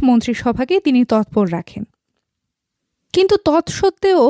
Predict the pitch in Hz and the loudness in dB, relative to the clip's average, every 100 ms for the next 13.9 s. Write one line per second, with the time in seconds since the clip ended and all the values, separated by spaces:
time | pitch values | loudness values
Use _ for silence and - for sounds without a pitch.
0 | 311 - - - 247 285 311 359 370 370 | 0 -8 -16 -4 0 2 2 0 2 2
1 | 349 285 247 277 269 269 - 285 226 233 | 4 2 0 0 0 0 0 0 0 0
2 | 285 302 262 254 - - _ - 320 - | 0 2 0 -2 -8 -20 _ 0 0 0
3 | 339 339 - 339 - 285 262 254 262 269 | 0 0 0 0 2 2 2 2 2 0
4 | - 226 254 247 254 254 247 254 269 - | 0 0 0 2 0 0 2 2 2 0
5 | 320 - 294 311 302 311 247 262 - - | -2 -2 -2 -2 -2 -2 -4 -4 -12 -10
6 | - 226 262 233 269 247 247 233 214 214 | -2 2 2 4 4 4 4 2 4 4
7 | 214 202 311 370 - 269 285 - 359 370 | 2 0 -2 -2 0 0 2 0 0 2
8 | 349 277 277 311 320 320 330 - 294 294 | 2 4 2 2 2 0 -2 2 2 2
9 | 302 302 294 302 302 - 285 277 294 294 | 2 0 0 -2 -2 -4 -4 -2 -2 -2
10 | 302 294 - 294 277 330 320 294 254 - | -4 -4 -2 -2 0 -2 0 0 -2 -6
11 | _ - 196 - - 208 - - 294 - | _ -2 -2 0 0 -2 -2 0 0 0
12 | - - - 262 277 - 254 269 - 320 | -8 -10 0 2 2 0 -2 0 -2 -2
13 | 277 247 214 - 185 180 165 - | -2 -2 -2 -6 -8 -8 -12 -14